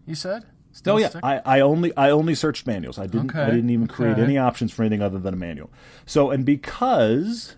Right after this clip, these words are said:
Speaker 2: because that puts us close to this world, and I don't think you're gonna like it, but I gotta throw it out there.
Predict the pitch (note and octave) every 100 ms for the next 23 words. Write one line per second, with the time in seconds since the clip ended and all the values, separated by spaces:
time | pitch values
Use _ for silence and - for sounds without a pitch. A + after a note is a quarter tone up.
0 | - A2+ D3 - - F#3+ C#3 C3 D#3 D#3
1 | B2+ C3+ - - D3+ D3+ C3+ - D3+ -
2 | C3 B2 - A2 G#2+ A2 G#2 G2 F2 F#2
3 | F2 E2+ E2+ E2+ E2+ E2+ E2+ - E2+ E2
4 | D#2+ E2 C#2+